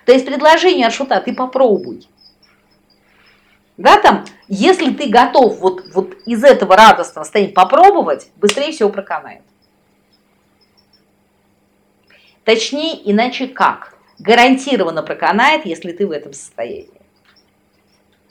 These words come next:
Окей. Вот. Значит, а, это вот минус то, что шут одиночка.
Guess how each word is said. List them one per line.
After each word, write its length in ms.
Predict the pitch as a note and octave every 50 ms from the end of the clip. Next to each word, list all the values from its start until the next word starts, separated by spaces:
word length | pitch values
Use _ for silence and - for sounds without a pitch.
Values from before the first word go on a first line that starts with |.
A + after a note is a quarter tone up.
| _ _ _ _ _ _ _ _ _ _ _ _ _ _ _ _ _
Окей. 460 | - D3 F#3+ G3+ - B2+ - - - - - - - _ _ _ _ _ _ _ _ _ _ _ _ _ _ _ - _ _
Вот. 420 | - F3+ G3+ G3 F3 D3 - - - _ _ _ - - - - - - - - - - _ _ _ _ _ _
Значит, 460 | - B3 C#4+ D4+ - D#4 D#4+ - - - - -
а, 840 | - G#3 A3 A#3 A#3 A#3 A#3+ A#3 A#3 A#3 A3+ A#3 A3+ A3 A3 G#3+ - - - _ _ _ _ _
это 220 | - C4 C4 -
вот 360 | G#3+ G#3 G3+ G3+ G3+ G3+ G3 F#3+
минус 540 | G3+ A#3+ B3 A3 F#3 F3 F3+ F#3 - - - _ _ _ _
то, 180 | - A3 G#3
что 220 | G3 - - F#3+ E3+
шут 260 | - - B3 A3+ -
одиночка. 800 | G3+ F3+ F3+ F#3 F#3+ G3 D#3 C3 C3 - - - A3 C4 D#4+ E4+